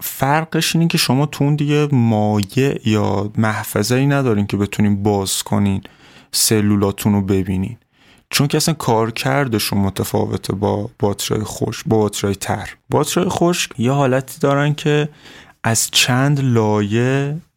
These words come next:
از چند تا صفحه که ضخامت‌های متفاوتی دارن ایجاد شده، یه دریچه قابل تنظیم یا وی آر ال اِی هم، اه، توشون قرار دادن.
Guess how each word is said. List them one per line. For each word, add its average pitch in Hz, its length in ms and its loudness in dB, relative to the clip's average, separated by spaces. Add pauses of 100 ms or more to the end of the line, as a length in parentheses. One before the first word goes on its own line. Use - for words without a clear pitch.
(140)
از 104 140 -2
چند 120 260 2
تا 131 120 -2
صفحه 123 880 -2 (500)
که 101 440 0 (520)
ضخامت‌های 107 640 0
متفاوتی 104 760 0
دارن 104 340 2
ایجاد 117 340 0
شده، 104 580 -2 (200)
یه 131 140 2
دریچه 123 540 0
قابل 104 480 0 (100)
تنظیم 104 600 2
یا 104 220 2 (140)
وی 104 220 2
آر 104 300 -2 (100)
ال 104 200 2 (140)
اِی 127 440 0 (380)
هم، 120 420 0 (220)
اه، 98 100 -2 (480)
توشون 110 420 0
قرار 104 400 -2
دادن. - 300 -8